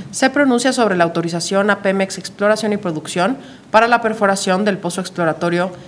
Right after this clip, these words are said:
Chejeval uno Exploratorio. Eh, estar de acuerdo con el presente orden del día, sírvanse manifestarlo levantando la mano.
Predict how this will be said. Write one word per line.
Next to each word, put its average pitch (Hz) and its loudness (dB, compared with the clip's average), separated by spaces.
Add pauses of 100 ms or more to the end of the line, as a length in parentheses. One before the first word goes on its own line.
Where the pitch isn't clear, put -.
(180)
Chejeval 180 0 (340)
uno 208 2
Exploratorio. 156 -2 (1000)
Eh, 170 -2 (160)
estar 196 4
de 208 2
acuerdo 208 0
con 196 -4
el 180 -2
presente 190 -6 (140)
orden 202 -2
del 214 -4
día, 277 2
sírvanse 208 -6
manifestarlo 208 -4
levantando 160 -2
la 151 -6
mano. 143 -12